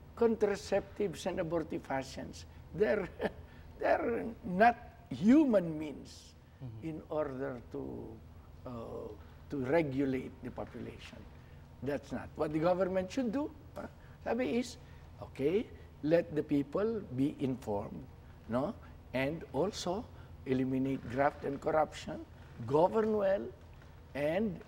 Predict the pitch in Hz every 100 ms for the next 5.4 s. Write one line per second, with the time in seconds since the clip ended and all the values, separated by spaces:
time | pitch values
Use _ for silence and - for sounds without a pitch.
0 | - - 208 277 294 226 - - - -
1 | 254 202 196 233 220 185 - 170 151 156
2 | 156 - - 175 165 156 - - - -
3 | 170 196 - - 175 196 180 127 - -
4 | - 160 208 - 190 170 - 151 147 -
5 | 139 123 113 127